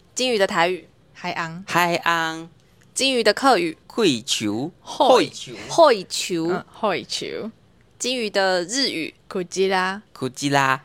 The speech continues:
Speaker 2: 然后要勘误一下，就是我们的上上集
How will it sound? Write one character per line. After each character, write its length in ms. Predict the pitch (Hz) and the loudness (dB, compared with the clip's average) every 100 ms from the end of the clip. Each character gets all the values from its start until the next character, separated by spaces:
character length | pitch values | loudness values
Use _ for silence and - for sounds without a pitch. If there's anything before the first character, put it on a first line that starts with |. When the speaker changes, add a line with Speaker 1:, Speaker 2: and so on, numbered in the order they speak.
| _ _ | _ _
Speaker 2:
然 120 | - | -6
后 120 | 185 202 | 0 2
要 160 | 190 | 2
勘 320 | 190 185 175 | 0 -4 -2
误 200 | 180 170 | -2 -4
一 80 | 165 | -4
下， 360 | 170 170 165 170 | -6 -6 -6 -6
就 140 | 180 | -10
是 100 | 175 | -4
我 140 | 170 160 | -2 -2
们 160 | 160 | -6
的 260 | 160 160 160 | -8 -8 -4
上 320 | - 233 185 | -2 0 -2
上 300 | 180 175 156 | -4 -4 -6
集 400 | 165 113 92 107 | -8 -8 -8 -14